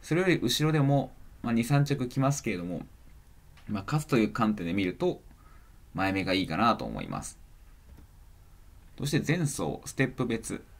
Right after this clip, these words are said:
やっぱり天皇賞春、もしくは大阪杯組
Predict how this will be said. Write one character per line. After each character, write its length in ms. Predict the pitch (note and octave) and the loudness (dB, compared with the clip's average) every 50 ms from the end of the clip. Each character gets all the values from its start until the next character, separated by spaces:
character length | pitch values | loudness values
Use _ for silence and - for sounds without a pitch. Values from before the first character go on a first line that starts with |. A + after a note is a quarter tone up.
| - - | -18 -8
や 100 | - C3+ | -4 -4
っ 60 | C3+ C3+ | -2 0
ぱ 80 | - | 0
り 80 | E3 D3 | 0 2
天 180 | C#3+ C3+ C3 | 2 2 4
皇 120 | C#3+ D3+ D#3 | 4 2 2
賞 180 | D3 C#3+ A2+ | 2 0 -2
春、 360 | A2 A#2 A2 G2 D#2+ - - - - - | 2 2 2 2 2 -2 -4 -10 -16 -10
も 120 | - F#2 G#2+ | -6 -6 -6
し 100 | G#2+ - | -4 -4
く 60 | - | -4
は 80 | - - | -4 -2
大 180 | E2+ F#2+ G#2 G#2+ | 0 0 0 0
阪 300 | G#2+ A#2+ A2 - G2+ G#2+ | 0 -4 -4 -4 -4 -4
杯 240 | G#2+ A#2 G#2+ G2+ | -2 -2 -2 -2
組 340 | F2 G2 F2+ F#2 F2 - - | -2 -2 -2 -2 -4 -4 -6